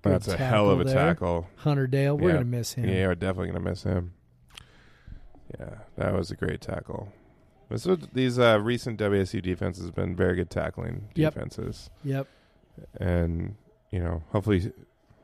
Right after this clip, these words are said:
Speaker 2: Skylar Thomas, whoever plays the nickel corner, which is a
Speaker 1: It's
Speaker 2: very
Speaker 1: been a
Speaker 2: important
Speaker 1: position of
Speaker 2: position.
Speaker 1: strength. It's been a
Speaker 2: Yeah.
Speaker 1: position of strength the last, like, three years.
Speaker 2: Yep.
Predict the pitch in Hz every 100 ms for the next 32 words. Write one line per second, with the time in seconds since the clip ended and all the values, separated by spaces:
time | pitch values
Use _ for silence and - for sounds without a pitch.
0 | _ _ _ _ _ _ _ _ - -
1 | 117 107 - 110 98 92 - 92 90 87
2 | 98 90 90 90 92 - 101 90 87 82
3 | - - - - - 90 92 87 82 -
4 | - _ _ _ _ _ _ _ - 123
5 | 139 151 147 147 123 - - 117 95 110
6 | 139 104 101 92 - - 196 196 190 202
7 | - 175 - 151 190 - 123 113 - 127
8 | 113 - 127 117 113 110 101 95